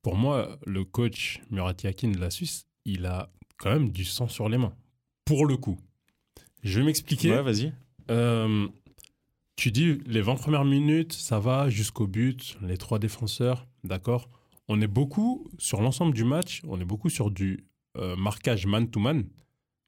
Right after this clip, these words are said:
Speaker 1: euh, d-, du côté de la Suisse.
Speaker 2: C'est pour ça qu'il joue à trois derrière.
Speaker 1: Voilà.
Speaker 2: Ouais.
Speaker 1: Euh, avec du coup, euh, bah, Akanji et, et, et, euh, Rodriguez, donc
Speaker 2: Sur
Speaker 1: qui
Speaker 2: les
Speaker 1: vont,
Speaker 2: côtés.
Speaker 1: qui vont suivre
Speaker 2: Ouais.
Speaker 1: Félix et, euh, Bruno Fernandes. Sauf que,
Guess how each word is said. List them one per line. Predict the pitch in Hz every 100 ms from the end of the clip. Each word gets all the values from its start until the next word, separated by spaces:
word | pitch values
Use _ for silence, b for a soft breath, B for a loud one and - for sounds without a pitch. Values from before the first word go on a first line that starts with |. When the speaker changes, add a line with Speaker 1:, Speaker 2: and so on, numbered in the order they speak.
| _ -
Speaker 1:
euh, | 85
d-, | 85 82
du | 92
côté | 104 110 117
de | 98
la | 85
Suisse. | - 160 240 - -
Speaker 2:
C'est | 113
pour | 98
ça | 104 120
qu'il | 98
joue | 95
à |
trois | 92 90
derrière. | 90 85 - _ _
Speaker 1:
Voilà. | - 87 107 120
Speaker 2:
Ouais. | 90 B B B _ _ _ -
Speaker 1:
Euh, | 110 110 107 107 107 107 110 107 - _ _
avec | - 120 143 120
du | 104
coup, | 123 170 170
euh, | 120 107 104 98
bah, | 95 95 98 - -
Akanji | 101 120 113 107 104 120 123
et, | 113 98 95
et, | - 101 98 101
et, | 92
euh, | 90 87
Rodriguez, | 87 87 107 113 110 123 110
donc | 107
Speaker 2:
Sur | 107
Speaker 1:
qui | 87
Speaker 2:
les | 92
Speaker 1:
vont, |
Speaker 2:
côtés. | - -
Speaker 1:
qui | 107
vont | 110
suivre | 110 - 135 135 104 - 95
Speaker 2:
Ouais. | 90 -
Speaker 1:
Félix | - - - 117 113 123 - - _
et, | 107 104
euh, | 98 95 95 92
Bruno | 95 101 107
Fernandes. | 98 92 92 131 247 - _ _ _ _ _ _ _ _ _ -
Sauf | - 233
que, | - 131 120